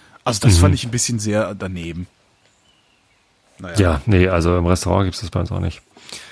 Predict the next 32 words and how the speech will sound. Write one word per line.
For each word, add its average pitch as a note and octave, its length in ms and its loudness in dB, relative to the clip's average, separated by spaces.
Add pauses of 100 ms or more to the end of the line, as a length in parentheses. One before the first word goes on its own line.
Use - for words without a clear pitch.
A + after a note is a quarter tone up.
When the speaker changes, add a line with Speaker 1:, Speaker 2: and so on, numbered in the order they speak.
(420)
Speaker 2:
Da G2 140 -2
haben A#2+ 160 4
wir B2 80 4
immer F#2 300 4 (280)
Kniffel F#2+ 540 4
oder, F2 580 2 (340)
ne, A#2+ 160 4
so G#2+ 120 2
Spiele. F#2+ 340 0
Wenn F#2 140 2
wir F#2+ 100 4
so G#2+ 240 2
aufs - 220 -2
Essen A#2+ 260 2
warten, A2 380 4
wird F#2+ 120 4
halt F2+ 180 2
kurz - 200 -2
gekniffelt. F2 520 -4 (180)
Speaker 1:
Ah A#3 60 0
ja, A#2+ 200 0
gute C#3 220 -6
Idee. B2+ 180 -4
Speaker 2:
Vielleicht G2+ 160 0
schafft A2 180 2
man A2 120 4
eine G2 80 4
Runde G#2+ 260 6
und G#2 140 2
dann F2 120 0
war's E2+ 180 2
das. - 240 -6